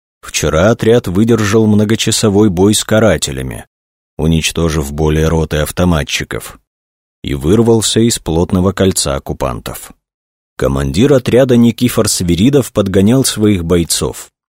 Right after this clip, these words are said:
подбадривал раненых. Потеряв руку во время боёв ещё в одна тысяча девятьсот девятнадцатом году,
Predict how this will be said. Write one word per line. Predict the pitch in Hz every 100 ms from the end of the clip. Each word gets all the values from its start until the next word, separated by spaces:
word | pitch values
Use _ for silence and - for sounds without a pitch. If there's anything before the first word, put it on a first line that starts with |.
| -
подбадривал | 73 76 87 98 87 87 87
раненых. | 92 95 67 60 - - - _ _ _ _ -
Потеряв | 78 82 101 110 98
руку | 117 120 98
во | 90 85
время | 92 98 87
боёв | 87 92 107 -
ещё | 85 - - 95
в |
одна | 85 85
тысяча | 80 107 101 -
девятьсот | 80 80 85 - 104
девятнадцатом | 82 80 85 92 90 - 78 76
году, | 73 76 117